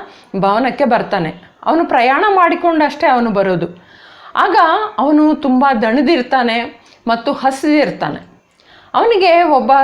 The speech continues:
ಸ್ನೇಹಿತನು ಇನ್ನೊಬ್ಬ ಸ್ನೇಹಿತನನ್ನ ನಾವು ಭವನದಲ್ಲಿ ಸ್ವೀಕರಿಸುವಾಗ ಅವನಿಗೆ ಹಸಿದಿರುವವನಿಗೆ ಆಹಾರ ಕೊಡೋದು ಮತ್ತು ಅವನನ್ನ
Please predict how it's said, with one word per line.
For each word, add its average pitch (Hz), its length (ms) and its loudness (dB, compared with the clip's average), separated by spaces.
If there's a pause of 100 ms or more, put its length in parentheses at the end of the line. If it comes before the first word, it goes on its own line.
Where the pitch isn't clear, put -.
ಸ್ನೇಹಿತನು 311 1000 0 (200)
ಇನ್ನೊಬ್ಬ 262 340 0
ಸ್ನೇಹಿತನನ್ನ 277 720 0 (640)
ನಾವು 196 380 -2
ಭವನದಲ್ಲಿ 240 1080 -2 (140)
ಸ್ವೀಕರಿಸುವಾಗ 233 880 -2
ಅವನಿಗೆ 220 760 0
ಹಸಿದಿರುವವನಿಗೆ 208 920 -2
ಆಹಾರ 185 520 -2 (140)
ಕೊಡೋದು 208 380 0 (400)
ಮತ್ತು 269 280 -2
ಅವನನ್ನ 254 500 2